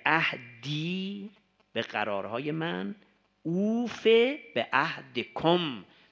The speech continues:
منم به عهد شما وفا خواهم کرد. مطلب رو گرفتیم؟ دعا استجابتش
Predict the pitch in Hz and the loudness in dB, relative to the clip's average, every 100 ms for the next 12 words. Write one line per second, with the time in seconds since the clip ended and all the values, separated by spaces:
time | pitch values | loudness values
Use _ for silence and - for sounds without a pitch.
0 | - 107 107 123 185 214 208 175 135 - | -20 -16 -10 -4 -2 0 -2 -2 -6 -4
1 | - 180 185 151 160 - - 131 135 180 | 2 2 2 -4 -6 -4 -6 -2 2 2
2 | 254 - _ _ _ - 95 117 92 82 | 0 -8 _ _ _ 0 2 2 0 -4
3 | 80 82 - - _ _ _ _ _ _ | -12 -16 -18 -18 _ _ _ _ _ _
4 | _ _ _ _ _ _ _ _ _ _ | _ _ _ _ _ _ _ _ _ _
5 | _ - 113 - 127 131 135 147 120 120 | _ -6 -4 -2 -2 -2 -2 -4 -8 -10
6 | 139 _ _ _ _ _ _ _ _ _ | -14 _ _ _ _ _ _ _ _ _
7 | _ _ _ _ _ _ - 123 120 147 | _ _ _ _ _ _ -20 -10 0 4
8 | 147 147 156 175 214 349 - 185 - 147 | 4 4 2 4 2 0 -2 -2 -2 -4
9 | 131 131 127 156 156 208 | -2 0 -2 -2 -4 -6